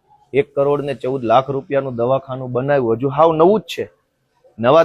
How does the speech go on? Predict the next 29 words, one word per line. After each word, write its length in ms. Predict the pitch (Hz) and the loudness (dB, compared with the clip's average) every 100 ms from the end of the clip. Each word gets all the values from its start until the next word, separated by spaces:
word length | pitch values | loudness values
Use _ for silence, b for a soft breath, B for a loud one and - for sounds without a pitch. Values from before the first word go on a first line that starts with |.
| 156 | 4
દવાખાનાની 640 | 160 165 156 151 156 156 151 | 4 4 2 0 0 2 4
આ 60 | 135 | 6
હાલત 240 | 151 156 - | 4 -2 -4
છે, 80 | 151 | -4
બે 100 | 143 151 | 0 0
વર્ષ 200 | 147 143 | -2 -4
પછી 240 | 143 151 147 | -10 -10 -12
શું 120 | 160 123 | -12 -12
થશે? 260 | 101 107 107 _ _ _ _ _ _ _ _ _ _ _ - _ _ | -14 -16 -20 _ _ _ _ _ _ _ _ _ _ _ -20 _ _
ચોરી 380 | 147 147 165 175 170 | -2 2 4 4 2
કરવામાં, 600 | 143 143 143 147 139 131 - | 0 0 0 0 -4 -4 -2
ખાઈ 360 | 143 151 156 139 | 4 6 4 4
જવામાં 480 | 139 139 135 127 - | 4 2 0 -4 -4
કોઈ 160 | 127 110 110 | -4 -2 0
લિમિટ 260 | 151 160 131 117 | 0 0 0 0
બાકી 280 | 113 110 | 0 -6
નથી 260 | 101 104 95 | -12 -16 -18
રાખી. 280 | 92 95 90 _ - | -18 _ -20 _ -2
ભાજપના 520 | 113 123 135 143 139 127 | 0 2 -2 -2 -2 -2
માણસો 280 | 127 131 127 120 | -4 -4 -6 -6
એટલી 300 | - 165 156 - | -4 -2 -2 -2
ચોરી, 320 | 143 139 127 127 | -2 0 0 -4
એટલી 320 | - 180 170 - | -6 -4 -4 -2
ચોરી, 240 | 135 127 - - | -4 -4 -6 0
ખાઈ 320 | 156 180 165 | 4 4 4
જવાની 360 | 165 156 156 147 | 2 2 -2 -6
કોઈ 160 | 143 131 | -6 -6
ચર્ચા 280 | 123 127 113 | -10 -8 -10
નહીં. 120 | 104 | -10